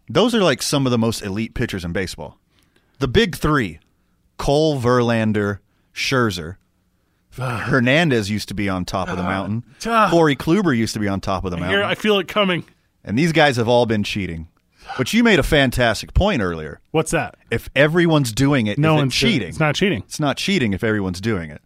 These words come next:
Speaker 2: Let me take you back to the eighties.
Speaker 1: I E banging on trash cans. Everyone was doing it.
Speaker 2: Everyone was
Speaker 1: Astros fell on the sword.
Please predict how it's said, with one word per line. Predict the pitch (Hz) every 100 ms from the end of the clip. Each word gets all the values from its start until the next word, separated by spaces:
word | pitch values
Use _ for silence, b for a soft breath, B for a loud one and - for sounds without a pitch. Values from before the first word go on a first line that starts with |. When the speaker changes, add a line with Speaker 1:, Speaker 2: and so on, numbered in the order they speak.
| _
Speaker 2:
Let | 208 185
me | 320
take | 269 269
you |
back | 214 196
to | 190
the | 147
eighties. | 131 104 71 - - _
Speaker 1:
I | 104 101
E | 95 101 95 87
banging | 87 92 87
on | 82
trash | 80 92 90 -
cans. | 82 82
Everyone | 87 85 85
was | 82
doing | 85 82 80
it. | 82
Speaker 2:
Everyone | 139 143 131 135 131 127
was | 123
Speaker 1:
Astros | 117 127 - 165 131
fell | 165 151
on | 147
the | 139
sword. | - 170 160 147 113